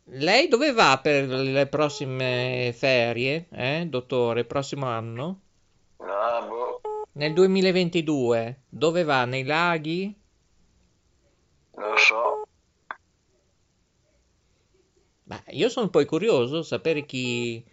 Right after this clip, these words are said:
Speaker 1: ci sta chiamando, eh?
Speaker 2: Ma sì, ma, ma, ma metti giù, se, se, se ha bisogno chiama.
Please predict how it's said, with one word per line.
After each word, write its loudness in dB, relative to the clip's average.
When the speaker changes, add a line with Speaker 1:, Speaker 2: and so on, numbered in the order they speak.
Speaker 1:
ci -6
sta 0
chiamando, -4
eh? -4
Speaker 2:
Ma -2
sì, 2
ma, 0
ma, 0
ma 0
metti -6
giù, -4
se, -4
se, -2
se -2
ha -2
bisogno -4
chiama. 0